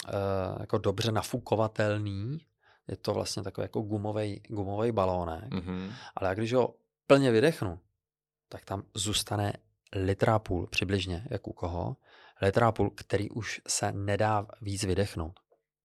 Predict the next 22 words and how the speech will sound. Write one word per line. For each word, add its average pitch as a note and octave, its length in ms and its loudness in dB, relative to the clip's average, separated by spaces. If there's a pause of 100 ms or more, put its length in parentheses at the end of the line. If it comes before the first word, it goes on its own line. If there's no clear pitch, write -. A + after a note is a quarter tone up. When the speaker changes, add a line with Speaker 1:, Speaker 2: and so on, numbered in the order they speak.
(120)
Speaker 1:
Teďka F2+ 240 -4
ty, G2+ 100 -8
když F#2 180 -6
vydechneš, G#2+ 540 -4 (160)
Speaker 2:
Mhm. F#2 180 -4
Speaker 1:
tak F#2+ 100 0
ti A2 80 0
v A2 40 -2
těch A2 140 0
plicích F#2+ 300 2
zůstane F#2 280 2
litr F2+ 220 2
a F#2+ 100 6
půl. F2 340 -4 (240)
Speaker 2:
Jasně. G#2 520 -2 (220)
Speaker 1:
Jo? F#2 340 4
Speaker 2:
Mhm. G2 400 -4
Speaker 1:
A - 260 -20 (220)
to G2 140 6
je G2+ 280 4 (640)
ne A2 180 2
nestlačitelný, G#2+ 880 2